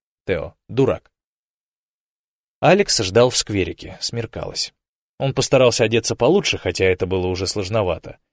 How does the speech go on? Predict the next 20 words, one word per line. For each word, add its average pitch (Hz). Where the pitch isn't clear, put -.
Сомневался, 120
потом 95
всё-таки 98
махнул 101
рукой, 139
выгреб 107
какие-то 95
деньги 131
и 104
сбегал 104
в 92
гум 147
за 117
японским 120
пиджаком 101
на 113
Намика. 104
Ну, 165
хоть 151
что-то. -